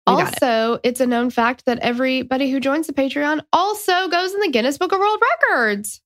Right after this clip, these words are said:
Speaker 1: Yay.
Speaker 2: So, you know.
Speaker 1: Yeah.
Speaker 2: There we go. But, you know, patreon dot com slash killer queens pod. We do some fun stuff in there. We're gonna try to do a lot more fun stuff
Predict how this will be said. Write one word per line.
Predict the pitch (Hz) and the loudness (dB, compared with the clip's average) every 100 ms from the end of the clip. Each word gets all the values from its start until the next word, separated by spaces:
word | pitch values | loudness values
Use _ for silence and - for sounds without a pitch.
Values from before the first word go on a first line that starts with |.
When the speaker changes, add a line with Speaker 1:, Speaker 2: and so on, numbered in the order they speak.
| _ | _
Speaker 1:
Yay. | 349 330 320 311 302 302 294 294 294 285 277 269 247 208 208 _ _ - | -8 -6 -6 -6 -6 -4 -4 -4 -6 -6 -6 -6 -6 -6 -10 _ _ -6
Speaker 2:
So, | |
you | 277 339 | -4 -4
know. | 220 220 285 _ _ _ _ _ | -4 -6 -8 _ _ _ _ _
Speaker 1:
Yeah. | 277 185 _ _ _ _ _ _ _ | -12 -12 _ _ _ _ _ _ _
Speaker 2:
There | 262 | -8
we | 269 | -6
go. | 277 339 233 _ _ _ _ | -6 -8 -8 _ _ _ _
But, | 247 240 226 - _ _ _ _ _ _ | 0 0 -2 -8 _ _ _ _ _ _
you | 392 | -4
know, | 381 | -2
patreon | 330 330 320 302 294 | -2 -2 0 0 0
dot | 277 | -4
com | - 269 277 | -2 -2 -2
slash | 277 269 254 | -2 -4 -2
killer | 269 269 | -2 -2
queens | 262 277 262 | -2 -4 -4
pod. | 254 262 302 | -4 -2 -2
We | 285 | -4
do | 269 | -4
some | 269 | -6
fun | 247 262 | -4 -6
stuff | 247 247 | -4 -4
in | 262 | -2
there. | 277 | -2
We're | 285 | 0
gonna | 392 | -2
try | 403 359 | 0 0
to | 320 | 0
do | 294 | -2
a | 262 | 0
lot | 240 202 | 0 0
more | 208 196 214 | -2 0 0
fun | 285 330 339 | 2 0 0
stuff | 320 359 349 | 0 -2 -2